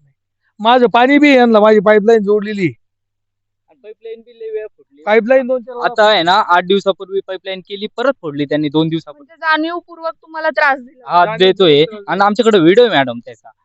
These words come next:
Speaker 2: डायरेक्ट त्याची आईन ते येते सकाळी सहा सात वाजता त्यांनी दगडांनी फोडलेली, तिथं येऊन पाहा वाटलं, चला. तर इथं पुढे आहे, दोनदा तीनदा पाईपलाईन फोडली आणि तिकडून बी पाणी बंद केलेलं आहे आमच्या वावराचं मॅडम.
Speaker 3: आपण जर बघितलं तर, अ, हे परवेज मोमीन आहेत,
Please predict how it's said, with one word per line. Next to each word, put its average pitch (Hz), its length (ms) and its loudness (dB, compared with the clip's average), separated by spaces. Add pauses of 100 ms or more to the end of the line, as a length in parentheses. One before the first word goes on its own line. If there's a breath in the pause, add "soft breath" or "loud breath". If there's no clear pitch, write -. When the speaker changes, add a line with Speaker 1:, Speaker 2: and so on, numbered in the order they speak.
(160)
Speaker 2:
डायरेक्ट 196 220 -2
त्याची 196 240 0
आईन 185 180 0
ते 185 180 -4
येते 180 240 -2
सकाळी 160 460 -8
सहा 147 520 -4
सात 143 260 -10
वाजता 160 360 -6
त्यांनी 185 480 -10
दगडांनी 196 480 2
फोडलेली, 160 340 0
तिथं 175 240 -12
येऊन 180 180 -4
पाहा 151 200 -8
वाटलं, 123 280 -6
चला. 139 280 -20 (540)
तर 196 60 -10
इथं 208 220 -8
पुढे 151 260 -4
आहे, - 80 0 (360)
दोनदा 233 340 -4
तीनदा 226 500 -18
पाईपलाईन 180 540 -20
फोडली 120 240 -20 (300)
आणि 165 220 -10
तिकडून 214 300 -4
बी 208 160 -6
पाणी 180 200 -6
बंद 165 220 -2
केलेलं 156 300 0
आहे 135 60 2
आमच्या 120 260 -8
वावराचं 113 500 -12
मॅडम. 113 160 -20 (580)
Speaker 3:
आपण 285 280 -16
जर 311 160 -4
बघितलं 269 640 -4 (140)
तर, 269 140 -16
अ, 262 300 -6
हे 262 160 -4
परवेज 269 480 -2
मोमीन 269 340 -6
आहेत, 254 220 -16